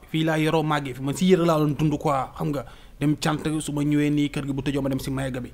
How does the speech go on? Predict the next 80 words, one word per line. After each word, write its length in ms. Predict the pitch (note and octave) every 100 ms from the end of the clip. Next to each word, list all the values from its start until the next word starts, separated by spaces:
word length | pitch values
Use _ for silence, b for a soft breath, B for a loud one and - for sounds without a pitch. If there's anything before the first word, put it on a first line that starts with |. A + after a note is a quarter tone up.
| - -
Dama 120 | C3+
koo 140 | D3+
tàmm. 280 | C#3 C#3 A#2+ - b b -
Waaw, 140 | A2+
ma 80 | C#3+
ne 140 | D#3
ma 100 | D3+
am 60 | D3
xaalis 240 | D3+ C#3
nag, 140 | C#3 C3
xam 80 | D3+
nga 60 | -
ku 80 |
nekk 320 | D#3+ D3+ D3+ C3+
fii 200 | D#3 C#3+
moom 140 | C#3 C3+
boo 60 |
amee 140 | D3 D3
xaalis 240 | - C3+
ngay 140 | C3+ C#3+
bëgg 180 | C#3 C3+
say 160 | C#3
doom 320 | C3+ C3 C3+ C3
nekk 140 | C#3 B2+
si 100 | -
kër 180 | D3
yoo 80 | C#3
xam 120 | C#3 C3+
ne 120 | C3+
am 100 | C3
piscine, 300 | C#3+ B2+ C3+
affaire 220 | - C#3+ C3+
yooyu, 220 | B2+ B2+
ñun 100 | C#3
ñëpp 180 | D#3 D3+
loolu 140 | C#3+ C#3
mooy 120 | C3+
suñu 220 | C3 A#2+
rêve. 300 | B2 C#3+ - B B B
Moo 80 | A#2
tax 80 | C3
ma 80 | C3+
ne 80 | C3+
naa 140 | C#3
dem 100 | C3+
Almadies 320 | C#3 C3+ C3
dëkk 180 | B2 C3
fa 180 | - D#3 b b
pour 100 | -
samay 200 | D3 C#3+
doom 160 | C3+ C3
am 100 | C3+
yooyu 160 | B2+ B2+
yëpp. 120 | D3 - b b
Mais 80 | C3+
foofu 180 | D3+ C3
sax 100 | E3+
tenewul 280 | E3+ D3+ B2
ndax 120 | A#2+
sama 120 | C#3 C#3+
doom 140 | D3
yaa 140 | C#3+ C3+
ngi 80 |
nii 100 | C#3
dañuy 220 | C#3 C#3+ C#3
sàcc 220 | C#3 C3+
sama 260 | D3 C#3
caabi 240 | C3 C3+ B2
oto 180 | B2 A#2
dem 140 | B2+ C3
soirée 300 | - C3+ B2+ B2+
rek 100 | -
ci 100 | C3+
maan 360 | C3+ C#3 C3+ B2+
ya 100 | A#2+
koy 120 | C3
def 160 | C3
yu 60 | B2+
kenn 100 | D3+ -
xamul. 220 | C3+